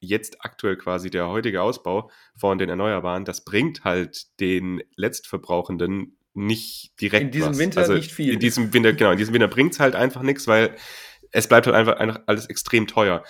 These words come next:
Speaker 1: Und da, genau, frage ich mich halt auch, ob da vielleicht so ein Eingriff oder so, ähm,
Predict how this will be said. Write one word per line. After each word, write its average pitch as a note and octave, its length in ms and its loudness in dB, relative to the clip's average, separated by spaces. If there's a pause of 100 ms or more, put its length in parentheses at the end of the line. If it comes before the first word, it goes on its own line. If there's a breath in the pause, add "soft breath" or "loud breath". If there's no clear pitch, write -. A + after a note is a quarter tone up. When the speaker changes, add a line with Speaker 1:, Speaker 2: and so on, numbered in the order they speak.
(300 loud breath)
Speaker 1:
Und G2+ 200 0
da, G2 180 8
genau, G2 240 2
frage G2 200 0
ich F#2+ 40 -4
mich F#2+ 100 -8
halt F2+ 100 -6
auch, F#2+ 160 -2
ob F#2+ 100 -12
da F#2 120 0
vielleicht F#2 300 -4
so F#2+ 80 -8
ein - 60 -4
Eingriff F#2 480 -6
oder F2+ 240 -6
so, E2+ 680 -2 (160)
ähm, E2+ 580 -10